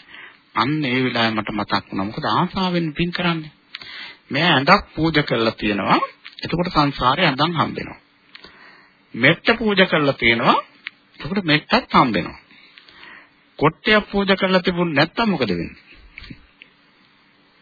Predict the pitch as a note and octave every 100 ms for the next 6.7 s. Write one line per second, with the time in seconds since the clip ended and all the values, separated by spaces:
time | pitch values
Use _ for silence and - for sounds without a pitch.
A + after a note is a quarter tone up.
0 | _ _ - - - - - B2 - C#3
1 | C3+ - A2+ - F3+ F#3 C3+ D3+ B4+ -
2 | _ _ _ - _ - - - _ _
3 | - C#3 D#3+ D3+ C3+ C#3+ F#3+ D3+ A2 -
4 | - _ _ _ _ _ - - _ _
5 | - _ - C3+ C#3 F#2+ F#2+ A2+ D3 A2+
6 | - G2+ F#2+ A2 B2 C3+